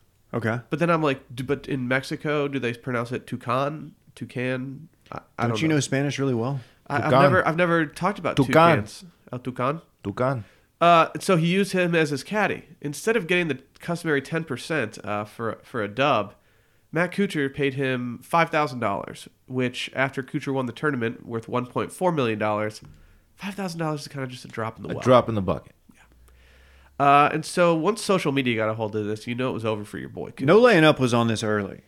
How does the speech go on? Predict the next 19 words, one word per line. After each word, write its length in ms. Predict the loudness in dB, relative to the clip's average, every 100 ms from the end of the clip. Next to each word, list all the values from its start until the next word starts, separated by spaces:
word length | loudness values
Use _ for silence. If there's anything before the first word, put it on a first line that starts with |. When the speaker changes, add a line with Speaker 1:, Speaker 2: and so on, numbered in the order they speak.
| -20 _ _ _ _
Speaker 2:
Yeah, 320 | 2 4 4 0
a 60 | 4
lot. 240 | 6 6
Speaker 1:
Uh, 40 |
Speaker 2:
Like, 240 | 4 2 2
there, 200 | 0 0 -6
if 140 | -4 0
you 140 | 2
were, 100 | 2
if 160 | 0 -2
you 120 | 0
were 100 | 0
into 260 | -2 -2 0
golf 320 | 4 4 2
Twitter, 280 | 0 2 2
you 320 | 0 -2 0
were 140 | 0
seeing 440 | -2 -2 0 2 2
it 280 | 0 -4